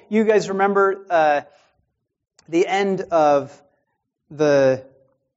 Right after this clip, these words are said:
the Lord of the Rings? Everything's right in the world, and, and the, uh,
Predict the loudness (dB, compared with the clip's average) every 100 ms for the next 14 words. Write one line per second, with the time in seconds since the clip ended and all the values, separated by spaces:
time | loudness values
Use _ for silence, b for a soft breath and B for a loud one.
0 | _ _ _ _ _ _ -2 0 0 0
1 | -4 -4 -2 -2 -4 -8 -12 -14 -20 _
2 | _ _ _ _ _ _ _ _ _ -6
3 | -2 -2 -4 -6 -6 0 2 2 0 -4
4 | 0 2 2 2 0 -2 -8 -12 -20 _
5 | _ _ -6 -6 -8 -12 -12 -8 -6 -8
6 | b b b b b -6 -2 0 0 0